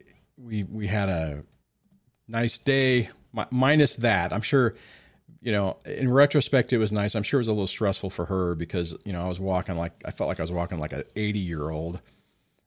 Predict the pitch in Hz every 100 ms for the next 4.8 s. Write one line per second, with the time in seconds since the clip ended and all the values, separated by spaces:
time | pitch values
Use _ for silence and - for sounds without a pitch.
0 | _ - 95 90 92 80 71 71 _ _
1 | _ _ _ _ _ _ _ - 69 53
2 | - - _ _ _ _ _ _ 113 104
3 | - 117 78 - - - - - - -
4 | - - 80 - 80 73 69 76